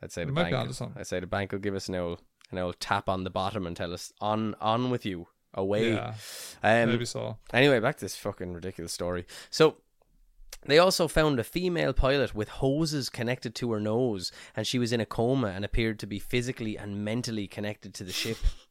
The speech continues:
Speaker 1: So it's really true. She
Speaker 2: Hmm.
Speaker 1: never woke up, but thankfully she was taken back to Earth.
Speaker 2: That's
Speaker 1: He
Speaker 2: cool.
Speaker 1: also recorded a beautiful alien city that was
Speaker 2: Damaged.
Speaker 1: damaged on the moon.
Speaker 2: Now, wouldn't that be just so cool, though?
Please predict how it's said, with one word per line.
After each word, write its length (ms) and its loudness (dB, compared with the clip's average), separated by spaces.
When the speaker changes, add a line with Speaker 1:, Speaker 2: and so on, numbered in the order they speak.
Speaker 1:
So 200 -6
it's 180 -10
really 260 -4
true. 280 -6
She 180 -4
Speaker 2:
Hmm. 40 2
Speaker 1:
never 220 4
woke 240 0
up, 200 2
but 300 6
thankfully 460 -2
she 160 -10
was 240 -8
taken 320 -6
back 240 -6
to 80 -8
Earth. 340 -8
Speaker 2:
That's 180 -8
Speaker 1:
He 80 2
Speaker 2:
cool. 100 6
Speaker 1:
also 240 2
recorded 720 -2
a 80 -6
beautiful 580 -4
alien 460 -4
city 600 -6
that 160 -4
was 180 -4
Speaker 2:
Damaged. 140 -10
Speaker 1:
damaged 500 -2
on 160 -6
the 60 -10
moon. 400 -10
Speaker 2:
Now, 280 2
wouldn't 320 2
that 220 6
be 100 2
just 220 -2
so 200 0
cool, 340 -8
though? 240 -8